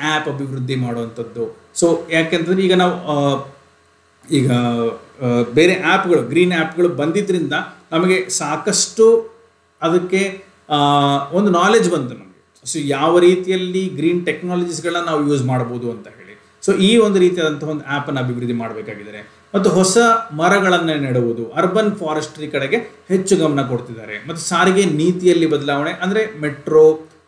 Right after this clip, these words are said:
ಮತ್ತು ಬೇರೆ ರೀತಿಯಾದಂತಹ ಒಂದು ಸಾರಿಗೆ ವ್ಯವಸ್ಥೆಗಳಿಗೆ ಹೆಚ್ಚು ಒತ್ತನ್ನು ಕೊಡುವಂಥದ್ದು. Next ಕೊಯ್ದ ಪೈರು ಸುಡುವಿಕೆ ಅಂದ್ರೆ stubble burning ಅಂತ ಏನ್ ಕರಿತೀವಿ. So ಹರಿಯಾಣ ಮತ್ತು ಪಂಜಾಬಲ್ಲಿ ಆದಂತಹ stubble burning ಡೆಲ್ಲಿಯಲ್ಲಿ ಸಾಕಷ್ಟು air pollution ಅನ್ನ create ಮಾಡ್ತಾ ಇತ್ತು.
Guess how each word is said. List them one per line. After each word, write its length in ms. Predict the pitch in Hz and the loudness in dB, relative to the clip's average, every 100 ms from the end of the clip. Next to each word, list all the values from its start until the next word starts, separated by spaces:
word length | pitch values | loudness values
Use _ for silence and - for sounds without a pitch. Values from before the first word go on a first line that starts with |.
| 165 | -6
ಮತ್ತು 200 | 160 170 | -2 -2
ಬೇರೆ 520 | 156 135 160 175 185 | -2 0 2 4 2
ರೀತಿಯಾದಂತಹ 720 | 170 165 156 143 143 131 147 | 0 0 -2 -2 -6 -6 -4
ಒಂದು 200 | 147 147 | -6 -8
ಸಾರಿಗೆ 480 | - 135 147 160 175 | -8 -2 2 4 4
ವ್ಯವಸ್ಥೆಗಳಿಗೆ 560 | 156 147 - 147 143 | 2 0 -4 -8 -8
ಹೆಚ್ಚು 360 | 139 190 - 220 | -6 -6 2 4
ಒತ್ತನ್ನು 420 | 170 - 139 127 | 4 0 -6 -6
ಕೊಡುವಂಥದ್ದು. 680 | 131 120 117 113 123 117 - _ _ _ _ _ | -6 -6 -8 -10 -8 -8 -10 _ _ _ _ _
Next 300 | 180 196 - 214 214 208 - - | -2 0 4 6 6 4 -8 2
ಕೊಯ್ದ 260 | 208 226 | 4 6
ಪೈರು 500 | 226 - 160 196 226 | 4 0 -4 0 0
ಸುಡುವಿಕೆ 480 | - 175 151 123 127 | 0 -2 -4 -6 -10
ಅಂದ್ರೆ 200 | 117 175 | -8 -6
stubble 400 | 208 - 185 233 | -4 -2 2 2
burning 600 | 190 180 160 139 120 - | 4 0 0 -2 -4 -8
ಅಂತ 140 | 156 160 | -6 -2
ಏನ್ 200 | 165 160 | -2 -2
ಕರಿತೀವಿ. 300 | 147 127 117 | -4 -4 -8
So 180 | - 156 | -8 -4
ಹರಿಯಾಣ 420 | 151 175 180 180 | -2 0 2 0
ಮತ್ತು 220 | 170 - | -2 -8
ಪಂಜಾಬಲ್ಲಿ 480 | 165 156 170 170 156 | -6 -2 0 0 -2
ಆದಂತಹ 420 | 156 170 165 156 | -2 -4 -4 -4
stubble 460 | 147 - 156 220 214 | -6 -2 2 4 4
burning 400 | 185 135 160 - - _ _ _ 135 | 2 0 -4 -8 -18 _ _ _ 2
ಡೆಲ್ಲಿಯಲ್ಲಿ 640 | 170 202 214 233 226 233 | 4 4 2 2 2 -2
ಸಾಕಷ್ಟು 440 | - 160 180 - | -2 -6 -8 -6
air 220 | 160 170 | -2 0
pollution 320 | 170 147 131 135 | 0 -2 -4 -6
ಅನ್ನ 140 | 143 | -6
create 340 | 139 135 123 | -4 -2 -2
ಮಾಡ್ತಾ 240 | 120 120 117 | -6 -12 -14
ಇತ್ತು. 340 | - 120 - | -14 -14 -14